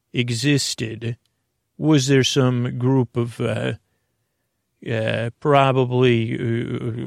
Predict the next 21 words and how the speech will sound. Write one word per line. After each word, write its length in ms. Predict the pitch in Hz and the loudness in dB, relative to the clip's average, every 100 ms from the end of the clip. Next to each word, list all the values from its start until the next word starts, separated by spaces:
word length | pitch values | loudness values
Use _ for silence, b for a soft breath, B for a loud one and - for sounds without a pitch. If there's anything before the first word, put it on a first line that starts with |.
| - | -6
o-, 180 | 135 131 | -4 2
older 340 | 143 143 131 | 4 4 4
males 640 | 127 131 127 120 120 120 - | 2 4 4 2 0 -4 -4
that, 540 | 120 - 123 120 120 | -4 0 2 2 0
uh, 200 | 113 117 | -2 -2
w-, 460 | 117 120 127 127 123 | -2 -4 -4 -4 0
like, 320 | 123 113 - | 2 2 -2
was 340 | 131 123 110 | -4 -2 -2
displeased 580 | - 135 - 151 131 117 | 0 -2 0 0 0 0
with 140 | 131 113 | -4 -6
G 280 | 117 131 | -4 -2
and 100 | 123 | 0
D 120 | 123 120 | 0 -2
K's 360 | - 123 113 | -2 -2 -2
presence 760 | - 139 127 110 117 117 - - _ _ _ _ _ _ _ _ - | -2 2 2 2 -4 -6 -10 -12 _ _ _ _ _ _ _ _ -6
and 360 | 139 120 113 | -2 0 -2
positive 540 | - 139 131 120 131 117 | 0 4 4 2 0 -2
attention 480 | - 131 123 - | 0 2 2 0
and 140 | 120 117 | 0 0
empowerment, 880 | 113 151 131 131 123 110 110 113 123 | 0 0 2 2 0 -2 -6 -4 -2
uh, 380 | 117 117 117 | -2 -2 -4